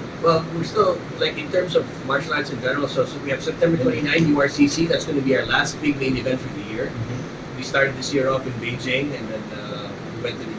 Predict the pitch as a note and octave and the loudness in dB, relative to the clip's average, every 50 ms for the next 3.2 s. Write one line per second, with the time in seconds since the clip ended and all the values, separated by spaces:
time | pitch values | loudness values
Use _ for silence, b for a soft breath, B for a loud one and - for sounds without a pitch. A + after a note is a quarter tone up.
0 | A#2+ B2 B2+ B2+ B2+ B2+ - B2+ B2+ B2+ - C#3 A#2 A2 - B2+ B2 B2 B2+ B2 | -4 -2 -2 -2 -2 -2 -2 -2 -2 -2 -2 -4 -6 -4 -2 -2 -2 -2 -4 -6
1 | - - C3 B2+ - - C#3 C#3 C3+ C3+ C#3 C3+ - - - - - - - - | -6 -6 -4 -4 -4 2 4 4 6 4 4 0 -4 -10 -12 -12 -12 -12 -12 -12
2 | - - - - - A2 A2 A2 A2 G#2+ - A#2 A2 - B2 B2 A#2+ A2+ A#2 A#2+ | -12 -12 -12 -10 -10 -8 -4 -2 -2 -2 -2 -4 -4 -4 -4 -4 -4 -2 -2 -2
3 | A#2+ B2 - | -2 -2 -2